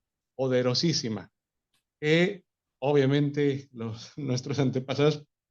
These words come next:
supieron ver y visualizar para, ah, para manejar el discurso político de aquella época o de aquellas épocas, ¿no? Entonces, eh, creo que no está de más como recordarlo, y quizás sí, ahí,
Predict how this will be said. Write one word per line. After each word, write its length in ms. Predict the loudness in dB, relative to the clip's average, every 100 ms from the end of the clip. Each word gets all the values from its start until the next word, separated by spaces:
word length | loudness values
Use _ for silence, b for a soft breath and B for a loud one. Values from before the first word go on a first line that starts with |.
| _
supieron 640 | -10 -2 4 4 4 -4 _ 0
ver 360 | 2 2 0
y 100 | -4
visualizar 760 | -4 -2 -2 -2 -2 -4 -4 -6 _ _ _ _ _ _
para, 760 | -2 0 0 -2 -6 -6 -6 -8
ah, 80 | -6
para 180 | -2
manejar 400 | 0 2 0 2
el 140 | 2 2
discurso 480 | 0 -4 -6 -4 -2
político 480 | 0 0 -2 -2
de 80 | -2
aquella 380 | -2 -4 0 2
época 320 | 2 0 -8 -6
o 60 |
de 80 | -6
aquellas 480 | -6 -6 -6 -6 -8
épocas, 460 | -10 -12 _ -16
¿no? 140 | -10 -8
Entonces, 600 | -4 0 2 2 0 _ _ _ _ -2
eh, 600 | 4 6 6 4 2 -4 _ _
creo 160 | -6 0
que 120 | 2
no 120 | 4
está 280 | 2 0 2
de 120 | 2
más 360 | 4 2 -2 _ _
como 200 | -8 -4
recordarlo, 600 | -2 -2 -2 -2 0 0
y 60 | 0
quizás 320 | 0 0 0
sí, 240 | 2 0
ahí, 400 | 0 -4 -6 -10